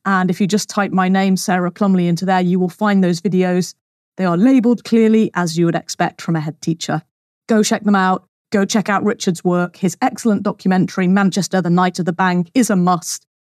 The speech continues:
We need to begin to understand the dangers of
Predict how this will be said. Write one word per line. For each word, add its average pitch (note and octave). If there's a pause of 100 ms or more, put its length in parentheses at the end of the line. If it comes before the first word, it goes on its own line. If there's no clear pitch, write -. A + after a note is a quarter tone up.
(140)
We G#3+
need A#3
to G3+
begin G3+
to -
understand F3+ (400)
the -
dangers F#3
of F#3